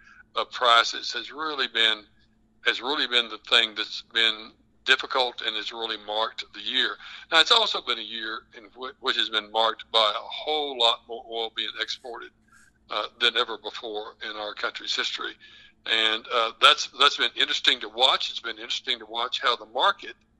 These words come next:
has started to figure out ways to get some of this crude oil, uh, into the international market, uh, because when you, when you, first of all, you gotta get it from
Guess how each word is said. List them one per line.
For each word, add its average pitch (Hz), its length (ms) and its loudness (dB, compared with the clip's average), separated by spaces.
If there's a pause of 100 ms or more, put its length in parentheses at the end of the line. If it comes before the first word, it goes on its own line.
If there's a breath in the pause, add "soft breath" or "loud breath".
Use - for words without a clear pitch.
(420)
has 117 240 2
started 151 520 0
to 135 240 -6 (100)
figure 160 340 0
out 143 320 2
ways 120 400 -4
to - 120 -10 (120)
get 147 260 2
some 117 300 -10
of 110 60 -20
this 117 260 -4 (160)
crude 156 300 -6
oil, 110 420 0 (440 soft breath)
uh, 113 260 0
into 135 380 -2
the 117 220 -6
international 107 600 -6
market, 120 440 0 (140)
uh, 113 140 -8
because 113 320 -2
when 110 100 -8
you, 113 120 -8 (460 loud breath)
when 117 100 -4
you, 113 140 -8 (260)
first 156 200 4
of 160 60 4
all, 131 120 4
you 117 80 -2
gotta 117 280 4
get 147 220 4
it 117 160 -2
from 107 140 -10